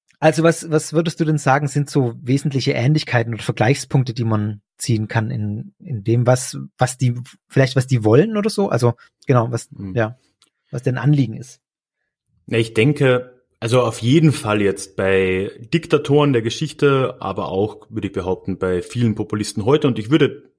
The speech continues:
Speaker 2: schon auch denken, bei, bei, bei Sektenführern sicher, bei anderen Gruppierungen vielleicht nur bedingt, ist da auf jeden Fall ein, das Ziel der mehr oder weniger absoluten Kontrolle erstmal da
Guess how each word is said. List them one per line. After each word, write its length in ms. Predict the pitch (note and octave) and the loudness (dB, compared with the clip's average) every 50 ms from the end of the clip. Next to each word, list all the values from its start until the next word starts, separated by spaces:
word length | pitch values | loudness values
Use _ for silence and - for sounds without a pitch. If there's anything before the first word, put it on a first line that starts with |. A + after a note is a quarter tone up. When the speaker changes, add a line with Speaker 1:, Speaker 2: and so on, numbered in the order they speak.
| _ _ - | _ _ -20
Speaker 2:
schon 240 | - - - F#3 F#3+ | -8 -4 -2 -2 -2
auch 260 | - - B2 A#2 - | 0 -2 -2 -4 -2
denken, 480 | - - G#2+ B2 C#3+ C3+ - - A2+ G2+ | -2 0 2 2 2 0 0 -4 -6 -4
bei, 200 | A2+ G#2+ G2 F#2+ | -2 -2 -2 -2
bei, 380 | - - G2 F#2+ F#2+ G2 G#2 - _ | -4 -4 -4 -2 -4 -4 -8 -10 _
bei 80 | - G2+ | -10 -4
Sektenführern 640 | - - D3 - - - B2 - - A#2+ A2 G#2 G2 | -2 -2 -2 -2 -2 -6 -4 -2 -2 -2 -2 -2 -4
sicher, 460 | - - - E3 - - E3 D#3+ D3+ - - - - _ _ _ _ _ - | -4 -4 -4 -2 2 4 4 4 2 0 -8 -20 -20 _ _ _ _ _ -6
bei 100 | - G#2 | -4 -2
anderen 340 | F#2 G2 G#2+ G#2 G2+ G#2 G2+ | -2 0 0 0 0 -2 -4
Gruppierungen 640 | - G#2 - - A#2+ A#2 G#2+ G#2+ G#2 G2 F#2+ F#2 | -4 -6 -6 -4 -4 -4 -2 -2 -4 -4 -6 -6
vielleicht 280 | - - G2 F#2+ F#2 - | -8 -8 -8 -8 -8 -8
nur 100 | G#2 - | -10 -10
bedingt, 360 | - F#2+ G2 A#2+ B2+ B2+ - - - - - - - - - | -6 -4 -2 0 0 -2 -4 -8 -20 -20 -20 -20 -14 -6 -2
ist 220 | D3+ C3+ - - C#3 | 0 0 2 2 2
da 140 | C3 B2+ | 4 4
auf 160 | B2+ B2 - - | 2 0 0 0
jeden 240 | G#2 A2+ A#2 B2+ | 0 2 2 2
Fall 280 | B2 - - A2 G#2+ G#2+ | 0 0 0 0 0 0
ein, 800 | - - G#2 G#2 G#2 G#2 G#2 G2+ G#2 G2+ G2+ G2 G2 G#2 A#2+ - _ _ _ _ _ - | -2 -4 -4 -2 -2 0 0 0 0 0 0 -2 -2 -4 -6 -10 _ _ _ _ _ -4
das 260 | A#2 G#2+ - - - | -4 -4 -4 -4 -4
Ziel 340 | - C#3 C#3 C#3+ D3 C3+ A2+ | -2 0 2 2 2 4 4
der 640 | A2+ G#2+ G2+ G2+ G2 G2 G2 G2 G2 F#2 - _ _ - | 4 4 4 4 2 2 2 2 0 -2 -6 _ _ -8
mehr 240 | A#2+ G#2+ A2 A#2+ | -2 2 2 4
oder 120 | A#2+ A2 F#2+ | 4 4 2
weniger 320 | G#2 G2+ G2 F#2 G#2 - | 2 0 0 -2 -4 -6
absoluten 880 | G2 G2 - - - G#2+ G2+ F#2+ F#2+ F#2+ - F#2+ F#2 F2+ F2+ F2+ F2+ - _ _ | -8 -10 -10 -8 -6 -4 -4 -4 -4 -6 -4 -4 -4 -4 -4 -6 -8 -10 _ _
Kontrolle 640 | - A2 G#2 - - F2+ F2 E2+ D#2+ D2+ D2 - _ _ | -2 0 0 2 2 2 2 2 2 0 -4 -8 _ _
erstmal 380 | - E2+ E2 - - E2+ D#2 D2+ | -12 -12 -10 -10 -10 -12 -12 -10
da 280 | - B1 A1 - - | -10 -12 -14 -14 -18